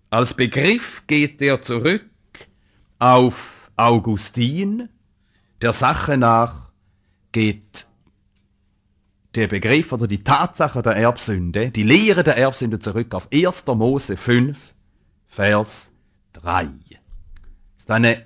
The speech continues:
absolut biblische Lehre, die Erbsünde. Merken wir, er schu-, er zeugt einen Sohn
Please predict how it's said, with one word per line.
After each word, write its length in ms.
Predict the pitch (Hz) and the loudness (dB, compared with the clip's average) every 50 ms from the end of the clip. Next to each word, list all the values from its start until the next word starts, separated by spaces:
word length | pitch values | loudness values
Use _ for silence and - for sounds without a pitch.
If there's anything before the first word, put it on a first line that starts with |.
| _ - | _ 0
absolut 1120 | - 180 180 - - - - - - 165 151 156 147 131 147 170 165 - - 107 92 - | 0 0 0 -2 -6 -10 -10 -4 0 0 2 2 4 4 4 4 2 -2 -10 -8 -4 0
biblische 840 | 147 160 175 202 208 175 - 170 160 151 - - 139 113 98 92 - _ _ _ - | 0 0 0 -2 -6 -4 -2 0 0 0 0 -2 -2 -2 -2 -4 -8 _ _ _ -10
Lehre, 720 | 92 101 127 135 151 143 127 113 95 107 107 95 - - _ _ _ _ _ _ _ _ _ _ _ _ - | -4 0 2 4 4 4 2 2 0 0 -2 -2 -4 -10 _ _ _ _ _ _ _ _ _ _ _ _ -14
die 80 | 107 | -8
Erbsünde. 840 | - 110 117 120 120 120 120 - - 127 107 98 85 76 69 62 - - _ _ _ _ _ _ - | -2 0 4 4 4 2 0 -2 -2 -2 0 -2 -2 -6 -10 -14 -16 -18 _ _ _ _ _ _ 0
Merken 380 | 165 220 262 254 - 196 143 | 2 2 2 4 2 2 0
wir, 200 | 101 85 73 - _ _ _ _ _ _ _ _ _ _ | 0 -2 -4 -8 _ _ _ _ _ _ _ _ _ _
er 160 | - 135 156 147 | 2 2 2 4
schu-, 260 | - 170 175 170 - | 4 4 2 4 4
er 240 | 160 165 160 151 - | 4 4 4 4 4
zeugt 340 | - 185 190 214 233 - | 4 4 6 6 4 4
einen 220 | - 190 185 165 160 | 4 4 6 4 4
Sohn 340 | - 180 175 175 180 165 | 6 6 6 6 6 4